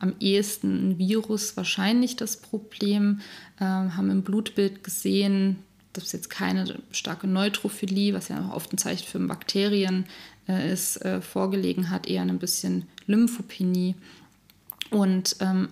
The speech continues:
auch das C R P war nicht massiv erhöht mit, äh, null Komma fünf.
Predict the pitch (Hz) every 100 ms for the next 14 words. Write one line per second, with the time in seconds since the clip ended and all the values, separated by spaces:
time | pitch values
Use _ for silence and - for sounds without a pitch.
0 | - 190 190 - - 190 180 - - 185
1 | 185 185 175 - 175 180 - 185 - 180
2 | 185 196 196 - - 185 180 - 185 180
3 | 185 185 180 180 - 190 185 -